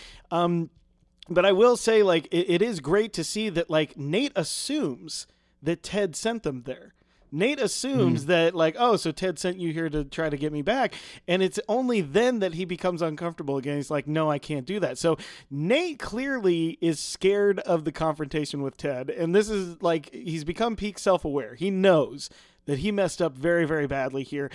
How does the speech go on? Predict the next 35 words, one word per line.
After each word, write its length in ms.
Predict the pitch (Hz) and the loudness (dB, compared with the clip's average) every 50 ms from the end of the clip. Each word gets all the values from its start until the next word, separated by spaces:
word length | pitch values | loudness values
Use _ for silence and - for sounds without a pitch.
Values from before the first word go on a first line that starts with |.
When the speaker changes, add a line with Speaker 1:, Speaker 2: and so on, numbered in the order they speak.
| - - - - - | -12 -18 -20 -8 -4
Speaker 1:
And 120 | 160 160 | -2 0
he's 160 | 190 185 - | 0 0 -2
scared 360 | - - - 208 208 202 196 | -4 -2 0 2 2 2 0
of 80 | 185 143 | -2 -2
having 260 | 151 175 170 165 156 - | -2 -2 -2 -2 -4 -6
to 100 | 160 - | -8 -6
confront 800 | - 143 135 - - - - - 175 151 123 - - - - - _ _ _ _ _ _ | -4 -6 -6 -6 -8 -10 -4 -2 -2 -2 -4 -8 -12 -16 -16 -16 _ _ _ _ _ _
that 260 | 127 160 175 165 160 | 2 2 4 4 4
<laughs> 80 | 180 156 | 4 4
amount 520 | 180 170 131 - 208 175 - 208 - - | 4 2 6 6 4 6 4 2 4 4
of 180 | 208 175 151 135 | 2 2 2 -4
damage 640 | 131 - 180 185 185 185 160 - 151 139 127 - - - - - - - | 0 2 4 4 4 2 2 -2 -4 -6 -6 -10 -14 -14 -18 -18 -14 -6
that 340 | 151 139 170 185 190 190 175 | 2 4 6 6 6 4 2
he 180 | 170 185 175 | 0 -2 -4
did 380 | 156 131 165 196 233 233 190 - | 0 4 4 4 4 4 2 0
to 100 | 180 156 | -4 -2
somebody 420 | - 190 185 175 180 175 175 170 | 0 0 2 4 4 4 4 2
who 160 | 143 170 175 | 0 -2 -2
he 160 | 147 180 185 175 | -2 -2 -2 -2
knows, 600 | 175 180 202 240 285 269 240 214 208 202 180 - - - - - _ - | -2 -2 0 2 4 6 6 8 6 4 0 -4 -12 -20 -20 -12 _ 0
um, 260 | 170 185 190 190 190 | 2 2 4 2 2
you 120 | 190 190 185 | 2 2 2
know, 240 | 180 180 196 202 | 4 4 6 6
would 380 | 202 190 156 147 202 285 285 - | 6 4 2 0 0 -2 2 4
probably 280 | 277 247 233 214 208 202 | 6 6 8 8 6 4
take 200 | - 214 202 220 | 2 -2 -2 -2
him 80 | 202 | -4
back, 260 | 180 220 269 302 - | -2 -2 -4 -4 -2
but 100 | - - | -2 -2
he's 180 | 175 180 202 180 | -2 0 -2 -4
scared 540 | - - - - 233 269 320 370 381 320 - - | -4 -8 -8 -6 -6 -6 -4 -4 -4 -6 -4 -2
probably, 480 | - 160 147 143 139 135 135 135 131 | 0 0 0 0 -2 -4 -6 -6 -6
Craig. 280 | - - 143 147 151 147 | -6 -2 -2 -2 0 0
I 160 | 160 254 302 | 0 -2 0
think 280 | - 240 208 202 185 | -2 -2 -4 -4 -4